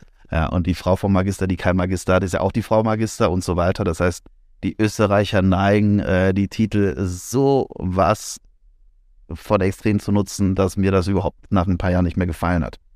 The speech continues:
Ja, und ein Jahr später ruft er wieder an, meinst du, „Du, ich hab jetzt ein Jahr gesucht, aber es gibt keinen Marketer, der promoviert ist und ich kann nur jemanden berufen lassen zum Professor, wenn er promoviert ist, ja. Hast du denn nicht Lust, bitte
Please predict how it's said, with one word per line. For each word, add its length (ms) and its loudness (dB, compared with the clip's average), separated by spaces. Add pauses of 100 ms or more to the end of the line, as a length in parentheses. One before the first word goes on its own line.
(500)
Ja, 120 2
und 60 4
ein 40 4
Jahr 100 4
später 300 2
ruft 220 -2
er 100 2
wieder 220 2
an, 80 2
meinst 180 0
du, 60 -6
„Du, 80 -2
ich 100 0
hab 80 -2
jetzt 140 -8
ein 80 2
Jahr 220 2
gesucht, 340 -2
aber 120 0
es 180 -4
gibt 220 -8
keinen 380 0
Marketer, 400 0
der 100 2
promoviert 560 0
ist 220 -4
und 100 0
ich 120 -2
kann 160 0 (280)
nur 460 2
jemanden 540 2
berufen 380 -2
lassen 300 0
zum 200 -2
Professor, 500 0
wenn 100 2
er 100 2
promoviert 640 2
ist, 300 -8
ja. 120 2 (400)
Hast 300 -2
du 100 2
denn 220 4
nicht 200 2
Lust, 300 2
bitte 320 0